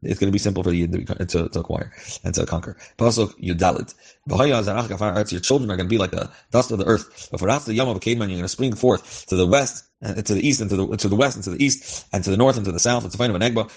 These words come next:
Benivruchu Bach, Becha, and they're gonna bless themselves in you as an example. Kol Mishpuchei Adama, and all the families of the earth, Uvizarecha, and in, uh, in your children, that they'll be so successful. So Rashi for Ratzta is V'chazakta, you'll be mighty. Like it says over there, my parent,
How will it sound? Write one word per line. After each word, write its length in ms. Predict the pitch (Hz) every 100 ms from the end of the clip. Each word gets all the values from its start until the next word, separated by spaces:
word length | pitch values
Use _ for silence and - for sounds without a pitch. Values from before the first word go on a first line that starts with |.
| -
Benivruchu 420 | 98 143 147 117
Bach, 260 | 110 135 -
Becha, 520 | 107 113 123 - -
and 120 | - 98
they're 80 |
gonna 80 | 98
bless 220 | 95 160
themselves 260 | 147 131 120
in 80 | 117
you 120 | 151
as 60 | 117
an 80 |
example. 320 | 101 120 143 104
Kol 200 | 156 170
Mishpuchei 500 | 127 120 131 123 101
Adama, 500 | 131 127 - - -
and 280 | - 98 98 - - -
all 160 | 147
the 40 | 143
families 360 | 135 135 123
of 80 | 107
the 80 | 101
earth, 260 | 143 170 - _ _
Uvizarecha, 580 | 98 95 120 147 117 - _ _
and 260 | 101 104 98
in, 260 | - 98 98 -
uh, 120 | 104 92
in 140 | 104
your 100 | 98
children, 440 | - 113 87 - -
that 100 | -
they'll 60 |
be 60 | 90
so 120 | 92
successful. 360 | 87 - - 98
So 80 | 101
Rashi 280 | 82 101
for 100 | 87
Ratzta 580 | 87 156 - 110 - -
is 180 | - 101
V'chazakta, 460 | 101 101 98 107 -
you'll 160 | 90
be 240 | 98 107 - -
mighty. 380 | 101 113 98 - -
Like 800 | 98 110 - 120 104 - 107 101
it 80 | 95
says 120 | 110
over 120 | 113
there, 240 | 160 135 113
my 220 | 110 107
parent, 340 | 131 147 120